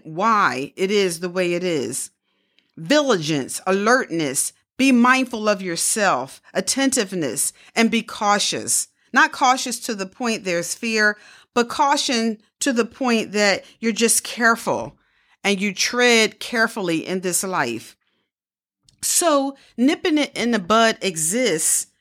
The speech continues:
because you don't want to go down the wrong road, or you don't want to keep going left and keep detouring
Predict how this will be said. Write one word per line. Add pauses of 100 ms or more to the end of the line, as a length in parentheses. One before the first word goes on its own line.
(320)
because
you
don't
want
to
go
down
the
wrong
road, (300)
or
you
don't
want
to (240)
keep
going (200)
left
and (320)
keep
detouring